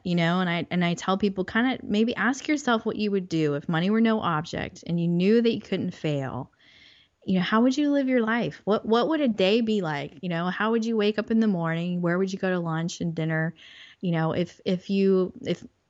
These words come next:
if money was no object and you knew you couldn't fail. And a lot of times you may, you might find your answer in there. Or if you ask yourself, "What did I wanna do when I was a kid?" Way back when. Um,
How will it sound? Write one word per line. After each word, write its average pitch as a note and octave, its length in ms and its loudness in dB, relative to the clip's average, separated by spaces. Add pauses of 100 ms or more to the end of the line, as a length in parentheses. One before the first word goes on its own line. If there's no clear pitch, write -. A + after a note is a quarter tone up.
if F#3+ 180 -2
money F#3+ 220 4
was F#3+ 160 2
no F3+ 160 0
object D3 380 -2
and E3 80 2
you E3 40 2
knew E3 160 4
you F3 140 4
couldn't D#3+ 300 0
fail. D#3+ 260 2
And D#3+ 80 0
a E3+ 60 2
lot F#3+ 160 2
of A3 100 2
times G3 340 -2
you F#3 100 -4
may, F#3+ 280 -2
you G#3 140 0
might A3+ 220 2
find C4 140 0
your A#3 120 0
answer G#3+ 400 0
in D#3+ 100 -2
there. D3 320 -4 (320)
Or A#3 60 4
if A#3+ 60 4
you B3+ 120 2
ask B3 300 0
yourself, A3 240 0
"What G#3 180 2
did C#4+ 120 0
I C4 100 4
wanna G#3+ 240 2
do F#3 640 0
when F3 160 -4
I D#3+ 80 0
was D#3 120 -2
a D3 60 -2
kid?" E3+ 460 -4 (280)
Way F#3 180 0
back E3+ 300 -2
when. D#3 380 -4 (380)
Um, D#3+ 480 0